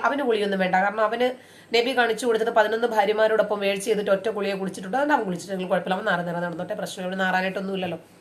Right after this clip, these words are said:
കുഴപ്പമില്ല, കാരണം ഫുൾ നാറികൾ. അപ്പോ നമ്മുടെ സുനിത ദേവദാസ് പറഞ്ഞതുപോലെ തട്ടാമിട്ട നാറികൾ എന്ന് പറഞ്ഞില്ലേ, തട്ടമിട്ട പരനാറികൾ, അവർക്കൊന്നും വിഷയമല്ല. പിന്നെ ഒരു കാര്യത്തിന് വന്നിട്ടില്ലെങ്കിൽ അടിക്കണം. രണ്ട്, ചെയ്തിട്ടില്ല, ചെയ്തിട്ട് കുളിച്ചിട്ടില്ലെങ്കിൽ അടിക്കണം. മൂന്ന്, നമസ്കാരം നിലനിർത്തിയിട്ടില്ലെങ്കിൽ അടിക്കണം. ഇനി നമസ്കാരത്തിന് എന്തെങ്കിലും കോട്ടം വന്നാൽ പരലോകത്ത് അല്ലാഹു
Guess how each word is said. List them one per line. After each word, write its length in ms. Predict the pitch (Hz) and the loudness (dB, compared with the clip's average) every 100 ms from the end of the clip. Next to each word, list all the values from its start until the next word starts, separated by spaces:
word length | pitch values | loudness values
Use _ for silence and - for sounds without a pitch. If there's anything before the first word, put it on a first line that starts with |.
| - - | -20 0
കുഴപ്പമില്ല, 280 | 247 240 220 | 0 2 2
കാരണം 180 | 226 240 240 | 2 0 -4
ഫുൾ 120 | 226 214 | -2 0
നാറികൾ. 280 | 180 175 170 - - - - 285 | -2 -4 -8 -16 -20 -20 -4 4
അപ്പോ 140 | 330 302 294 - | 8 8 6 0
നമ്മുടെ 220 | 233 214 | 0 2
സുനിത 200 | - 220 220 | 2 4 6
ദേവദാസ് 360 | 220 220 220 226 | 6 6 4 4
പറഞ്ഞതുപോലെ 360 | 214 208 208 202 196 | 0 2 2 4 4
തട്ടാമിട്ട 340 | 214 214 214 202 | 4 2 2 2
നാറികൾ 260 | 196 196 208 | 2 2 -2
എന്ന് 100 | 208 | 0
പറഞ്ഞില്ലേ, 260 | 190 196 196 | -2 -2 -2
തട്ടമിട്ട 340 | 214 214 196 190 | 0 0 0 -2
പരനാറികൾ, 420 | 202 190 196 196 202 | -2 0 0 2 2
അവർക്കൊന്നും 400 | 196 190 196 202 220 | 0 0 -2 -2 -6
വിഷയമല്ല. 400 | 208 202 175 175 - - - - - - - - - - | -6 -6 -6 -8 -14 -20 -20 -20 -20 -20 -20 -20 -12 -2
പിന്നെ 180 | 285 320 - 277 | 4 4 6 6
ഒരു 120 | 269 302 | 8 8
കാര്യത്തിന് 360 | 294 277 254 285 254 | 6 4 4 4 4
വന്നിട്ടില്ലെങ്കിൽ 500 | 247 247 226 202 190 | 4 2 0 0 0
അടിക്കണം. 260 | 180 202 277 226 | -2 -2 0 2
രണ്ട്, 220 | 214 220 277 | 2 0 -2
ചെയ്തിട്ടില്ല, 400 | 254 220 208 226 269 - - 208 | 0 0 0 -2 -4 -8 -10 -2
ചെയ്തിട്ട് 260 | 226 233 262 | -2 -2 -2
കുളിച്ചിട്ടില്ലെങ്കിൽ 500 | 220 202 202 190 208 185 | -2 -2 -2 -2 0 -2
അടിക്കണം. 280 | 180 202 - - - - - | -4 -10 -12 -20 -20 -14 -2
മൂന്ന്, 260 | 277 330 294 269 226 | 2 6 6 4 2
നമസ്കാരം 440 | 214 220 - 233 226 | 2 2 0 2 2
നിലനിർത്തിയിട്ടില്ലെങ്കിൽ 600 | 196 190 185 180 180 185 | 0 -2 -4 -6 -6 -4
അടിക്കണം. 220 | 175 175 220 | -4 -4 -2
ഇനി 100 | 220 | 0
നമസ്കാരത്തിന് 460 | 196 190 233 226 240 | -2 0 0 0 -2
എന്തെങ്കിലും 240 | 233 240 233 | -4 -2 -2
കോട്ടം 160 | 220 | 0
വന്നാൽ 160 | 226 240 | 0 0
പരലോകത്ത് 320 | 214 208 226 226 | 0 2 0 0
അല്ലാഹു 180 | 214 | -2